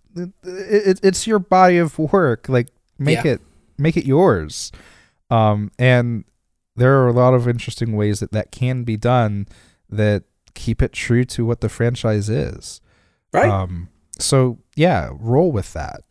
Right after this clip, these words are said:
Speaker 1: I hope that they do make the thing that the community wants. Um, I know that they have the capability to do that and to do it in an amazing way.
Speaker 2: Right. And even that is, it can be a slippery slope, because just because they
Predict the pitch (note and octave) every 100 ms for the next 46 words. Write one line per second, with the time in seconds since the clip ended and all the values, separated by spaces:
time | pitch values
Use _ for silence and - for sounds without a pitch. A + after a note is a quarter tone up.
0 | - - A#2 - C3+ - A2+ G2+ _ _
1 | _ _ _ _ A2+ A2 B2+ A3 C3+ G2+
2 | G2+ - G#2+ G2 F#2 F2+ - _ A2+ -
3 | G#2 G2+ G2 F#2 F#2+ F#2 C3 - - -
4 | _ _ G2+ F#2+ E2+ E2 - - _ _
5 | _ _ A2 A2+ A#2 A2+ A2+ A2 G#2 A2
6 | G2+ G2+ G#2+ G2 G2 G2+ G2 F#2+ F#2 -
7 | _ _ - F#2+ G2+ E2+ D2 - - C3+
8 | B2 B2+ A2 G#2+ G2+ G#2+ G2+ F#2 E2+ C2
9 | - - _ _ - C#3 - - - -
10 | - B3+ D#4+ D#3 D3+ C#3 C3+ C3+ - -
11 | - C#3 C#3 D#3 D3+ D#3 D3 D#3 - D#3
12 | C#3+ C#3 C3 - D3+ D3 C#3 C3 A#2+ C3
13 | A2+